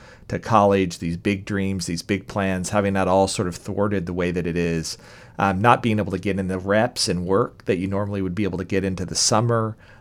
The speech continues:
um, and on the court with your coaches. Uh, you wonder what role all of this plays because all this is unprecedented,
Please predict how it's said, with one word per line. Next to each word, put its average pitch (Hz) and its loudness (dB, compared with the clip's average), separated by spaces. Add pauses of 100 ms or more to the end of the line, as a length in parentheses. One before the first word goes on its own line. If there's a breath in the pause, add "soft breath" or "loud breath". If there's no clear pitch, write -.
um, 87 -2
and 92 -6
on 95 -2
the 90 -4
court 98 0
with 95 -10
your 87 -8
coaches. 95 0 (420 soft breath)
Uh, 92 2 (1600)
you 123 6
wonder 131 8
what 117 6
role 117 8
all 95 4
of 87 -4
this 87 -2
plays 98 4
because 101 0
all 107 6
this 98 0
is 101 0
unprecedented, 85 0